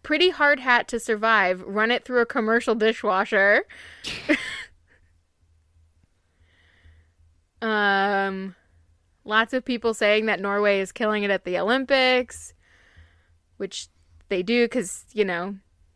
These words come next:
they ski a lot. <laughs> Somebody, t-, you know that, that gif of the, the monkey that's, like,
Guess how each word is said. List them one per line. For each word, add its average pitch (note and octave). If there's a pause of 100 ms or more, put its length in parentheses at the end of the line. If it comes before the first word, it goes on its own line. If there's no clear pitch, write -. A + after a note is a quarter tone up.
(240)
they F#3
ski -
a E3+
lot. D#3+ (1200)
<laughs> E4 (320)
Somebody, C#4+
t-, -
you C#4
know D#4+
that, E4 (320)
that A#3
gif B3
of A#3+
the, G#3+
the G#3
monkey G#3+
that's, G#3
like, G3+